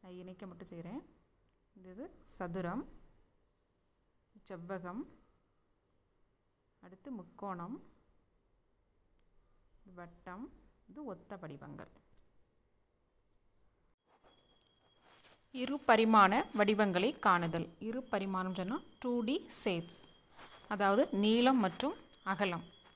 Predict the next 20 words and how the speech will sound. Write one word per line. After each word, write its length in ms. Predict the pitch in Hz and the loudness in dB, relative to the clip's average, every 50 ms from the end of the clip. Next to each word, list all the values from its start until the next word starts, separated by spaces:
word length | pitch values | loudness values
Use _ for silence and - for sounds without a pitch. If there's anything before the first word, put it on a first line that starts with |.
| _ _ _ _ _ _ _ _ _ _ - | _ _ _ _ _ _ _ _ _ _ -14
இந்த 140 | 196 190 196 | -10 -6 -4
ரெண்டு 280 | 185 196 196 214 247 | -4 -4 -2 0 2
அளவுகளை 440 | 233 196 185 190 190 196 190 208 208 | 2 4 4 4 2 2 2 2 0
உடையது 340 | 214 196 175 175 170 170 170 | 0 0 0 0 0 2 2
தான் 180 | 226 294 381 - | 0 0 0 0
இரு 220 | 226 202 202 208 | 0 0 0 0
பரிமாண 440 | 208 - 190 180 175 175 165 170 233 | 0 -2 -4 -2 -2 -2 -2 -2 0
வடிவங்கள். 520 | 247 202 170 165 165 160 160 160 208 285 - - - - - - - - - - _ - _ _ - - | 0 -2 -2 -2 -2 -4 -4 -4 -4 -4 -6 -8 -12 -16 -18 -18 -20 -20 -20 -20 _ -20 _ _ -16 -12
இரு 160 | 233 247 277 269 | -10 -10 -10 -2
பரிமாண 520 | - 233 214 214 202 190 175 175 208 285 | 0 2 2 2 2 2 0 2 2 2
வடிவங்களின் 580 | 269 214 196 190 180 190 180 180 220 302 - - | 2 2 2 2 0 0 -2 0 -2 -2 0 4
பண்புகளை 540 | - 202 202 220 214 220 208 202 190 233 | 4 4 4 4 2 0 0 0 -2 -2
அறிவோம். 460 | 311 320 185 170 170 165 165 165 - - - - - - - _ _ - - _ _ - - - - - - - _ - - _ _ - _ - | 0 0 0 0 0 -2 -4 -8 -8 -10 -14 -20 -20 -20 -20 _ _ -20 -20 _ _ -20 -20 -20 -20 -20 -20 -20 _ -20 -20 _ _ -20 _ -6
ஒரு 100 | - - | -4 0
சதுரம் 320 | - 196 185 196 233 247 | 0 0 2 2 0 0
கொடுத்துருக்காங்க 420 | - 220 196 202 180 196 185 185 | 0 0 -2 0 0 -2 -2 -2
பாருங்க. 300 | 170 170 175 180 185 240 330 | -2 -4 -4 -4 -2 -2 4
சதுரத்தின் 680 | - - - 202 196 208 247 262 226 - - 190 247 320 - | 6 8 8 8 6 6 4 4 2 2 -2 -6 -6 -6 -4
நான்கு 420 | 247 202 202 196 208 240 254 254 | 0 4 6 6 6 6 4 2
பக்கங்களும் 560 | 254 - 202 - - 185 175 170 196 277 302 | 4 2 0 2 2 -6 -4 -2 -2 4 4